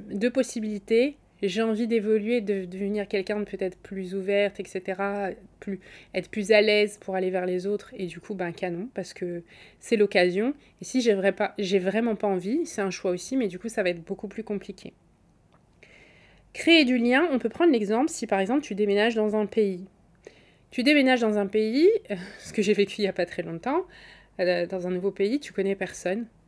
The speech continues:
Eh bien, euh, tu vas te dire, « Bon, bah, il faut quand même que, euh, je crée des nouvelles relations, donc du lien. »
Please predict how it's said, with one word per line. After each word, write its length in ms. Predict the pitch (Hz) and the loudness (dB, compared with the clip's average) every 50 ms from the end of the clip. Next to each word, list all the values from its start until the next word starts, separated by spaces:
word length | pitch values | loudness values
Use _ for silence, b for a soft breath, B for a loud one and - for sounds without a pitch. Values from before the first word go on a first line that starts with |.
| _ b b b b b b b b _ | _ b b b b b b b b _
Eh 100 | - 226 | 0 2
bien, 340 | 190 196 240 262 302 311 - - | 4 4 4 6 6 4 4 4
euh, 120 | 202 180 | 2 2
tu 160 | 175 - - | 2 0 0
vas 80 | 190 185 | -2 0
te 140 | 180 - 175 | 0 -2 2
dire, « 180 | 196 277 277 | 2 2 4
Bon, 140 | 226 302 320 | 4 4 4
bah, 120 | 247 - | 4 2
il 60 | - 165 | 0 -4
faut 140 | - 180 | -6 -6
quand 160 | - - 180 180 | -4 -2 0 2
même 200 | 214 240 247 226 | 2 0 0 -2
que, 160 | - - 220 | -4 -2 0
euh, 480 | 233 247 233 185 175 170 170 170 175 | 2 2 2 2 2 0 -2 -6 -8
je 160 | 180 - - 180 | -10 -10 -10 -10
crée 540 | 180 - - - - - 302 302 320 320 - _ _ _ | -10 -10 -10 -8 0 2 2 2 2 0 -6 _ _ _
des 320 | - 170 175 190 190 185 180 - | -8 -4 -2 -2 -2 -2 -2 0
nouvelles 340 | 214 233 233 262 269 262 | 0 4 6 6 6 6
relations, 520 | 254 269 269 277 262 262 - - 220 208 202 _ _ _ _ _ - | 6 6 4 4 2 0 -4 -6 -6 -6 -8 _ _ _ _ _ -10
donc 120 | 185 175 170 | -8 -8 -4
du 120 | 160 196 | -4 -2
lien. » 300 | 233 226 226 214 208 202 | -2 2 2 0 0 -2